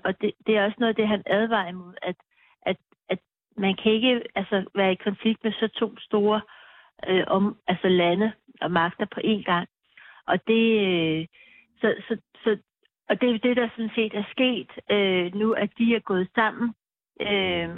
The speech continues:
og vi er kommet i en form for konflikt med begge. Så, så spørgsmålet er, hvordan vi i virkeligheden håndterer det, og hvad der skal være vores sådan, øh, strategi fremadrettet. Fordi man kan også sige, at Kina har stadigvæk en stærk, stærk interesse i et samarbejde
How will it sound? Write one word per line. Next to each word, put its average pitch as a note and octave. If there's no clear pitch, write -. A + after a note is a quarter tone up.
og F#3+
vi A3+
er A3
kommet G#3
i -
en G3
form G3+
for G3+
konflikt -
med G#3+
begge. F#3+
Så, G3+
så G#3
spørgsmålet A3+
er, F#3
hvordan G3
vi A#3
i G#3+
virkeligheden G#3
håndterer G#3
det, G3
og F3
hvad G3
der G3
skal F3+
være E3
vores G3
sådan, E3
øh, G3
strategi G#3
fremadrettet. G3+
Fordi A3
man G3
kan G#3
også A3
sige, A#3
at -
Kina B3
har G#3+
stadigvæk A3+
en G3
stærk, G3
stærk F#3+
interesse F3
i F#3+
et F3
samarbejde F3